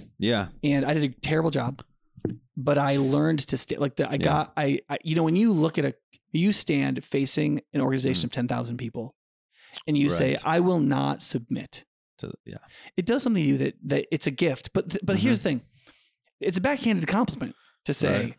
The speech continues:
Speaker 2: you know, "Yeah, my wife cheated on me all those years and I learned how to love somebody who treated me terribly."
Speaker 1: Yeah.
Speaker 2: Right? It's, that's not a compliment to your wife.
Speaker 1: Right. <laughs>
Speaker 2: And when you say the government
Speaker 1: Yeah.
Speaker 2: schools made me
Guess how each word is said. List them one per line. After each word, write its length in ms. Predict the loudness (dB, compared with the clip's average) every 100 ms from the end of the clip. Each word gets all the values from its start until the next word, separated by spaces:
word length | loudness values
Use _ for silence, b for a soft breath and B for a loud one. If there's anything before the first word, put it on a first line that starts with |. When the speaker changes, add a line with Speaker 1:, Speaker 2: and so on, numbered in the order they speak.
| -4
Speaker 2:
you 80 | 0
know, 80 | 2
"Yeah, 200 | 2 2
my 140 | 2
wife 240 | 2 2 0
cheated 240 | 0 2
on 80 | 2
me 80 | 2
all 100 | 2
those 160 | 0
years 180 | 0 0
and 80 | 0
I 40 |
learned 200 | 0 0
how 60 | 0
to 80 | 0
love 180 | 0 0
somebody 260 | -2 0
who 240 | 0 -2 -2 _ _ _ _ _ -8
treated 260 | 0 0 0
me 80 | -2
terribly." 400 | -2 -4 -10 -16 _ -12
Speaker 1:
Yeah. 200 | -10 -6 0
Speaker 2:
Right? 140 | 0
It's, 120 | 0
that's 160 | 0 0
not 120 | 0
a 40 | 0
compliment 400 | 0 0 0 0
to 60 |
your 80 | 0
wife. 320 | -2 -6 -12 -4
Speaker 1:
Right. 340 | -2 0 -2 -4
<laughs> 60 |
Speaker 2:
And 160 | -2 2
when 100 | 2
you 60 |
say 180 | 2 2
the 80 | 2
government 380 | 2 2 0 0
Speaker 1:
Yeah. 40 |
Speaker 2:
schools 560 | 2 4 4 2 -2 -8 b b b -2
made 380 | 0 2 2 2
me 360 | 2 0 -4